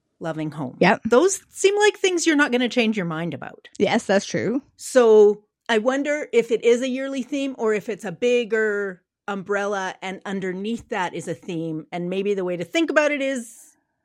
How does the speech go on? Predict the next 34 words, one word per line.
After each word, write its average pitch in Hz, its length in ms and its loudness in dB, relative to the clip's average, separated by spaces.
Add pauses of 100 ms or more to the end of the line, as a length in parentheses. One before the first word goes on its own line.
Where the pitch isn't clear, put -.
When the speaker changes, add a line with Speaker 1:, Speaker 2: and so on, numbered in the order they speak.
(140)
Speaker 1:
it, 104 100 -14 (140)
this 247 340 0
year 233 420 6
my 214 140 -2
theme 214 240 -2
would 170 140 -6
be 180 120 -4
this 254 580 0
to 190 120 -6
get 160 240 -8
me 156 280 -8 (400)
there, 165 540 -4 (140)
like, 160 220 -10
to 160 200 -10
point 226 340 -6
me 202 140 -8
there. 240 540 -8
Next 214 400 -6
year 233 160 8
my 220 160 0
theme 220 300 0
could 202 180 -6
be 196 80 -2
this. 214 180 -8
How 254 200 4
would 277 120 -2
it 233 80 -8
be 220 80 -8
different 202 460 -6
from 156 200 -12
year 147 160 -10
to - 80 -18
year? - 240 -16
Speaker 2:
Mm-hmm, 202 280 2